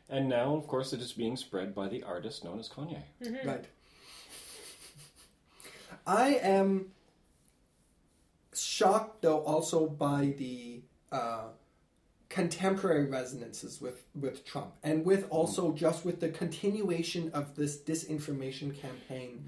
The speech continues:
Speaker 1: But, but you said something really interesting that I wanna pick up on. You said that you have also been taken in by some
Speaker 3: Yes.
Speaker 1: of these.
Speaker 3: So, uh, again, sort of looking now, um, at the last two years of reporting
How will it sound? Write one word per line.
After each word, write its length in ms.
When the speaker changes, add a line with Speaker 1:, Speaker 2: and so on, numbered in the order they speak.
Speaker 1:
But, 180
but 140
you 100
said 240
something 340
really 240
interesting 460
that 80
I 40
wanna 140
pick 220
up 140
on. 100
You 60
said 220
that 280
you 360
have 140
also 360
been 180
taken 300
in 100
by 120
some 80
Speaker 3:
Yes. 180
Speaker 1:
of 60
these. 180
Speaker 3:
So, 440
uh, 240
again, 500
sort 240
of 140
looking 480
now, 420
um, 560
at 220
the 240
last 500
two 220
years 560
of 180
reporting 600